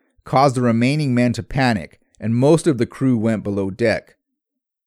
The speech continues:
The few remaining Algerines who stayed continued to fire muskets at the United States Marines and Navy.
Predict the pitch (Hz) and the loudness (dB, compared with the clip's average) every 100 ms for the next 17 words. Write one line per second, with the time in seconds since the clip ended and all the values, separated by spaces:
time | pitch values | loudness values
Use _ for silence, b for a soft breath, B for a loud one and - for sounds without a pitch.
0 | _ _ _ _ - 123 - 151 156 202 | _ _ _ _ -6 -6 -6 -6 -2 0
1 | 208 180 160 165 160 143 139 139 123 110 | 2 0 0 0 0 2 2 2 2 -2
2 | 123 113 - 123 101 92 - 123 - 165 | -2 -6 0 0 0 -4 -6 -6 -2 0
3 | 175 185 170 - 139 135 117 113 127 - | 0 0 -2 0 2 2 2 2 2 0
4 | 139 - 107 92 107 110 117 120 104 127 | -8 -4 -4 -4 -4 0 0 0 -2 -2
5 | 113 110 107 113 117 120 87 104 101 104 | -2 -2 -2 0 0 -2 -2 -2 -2 -2
6 | 95 76 | -4 -8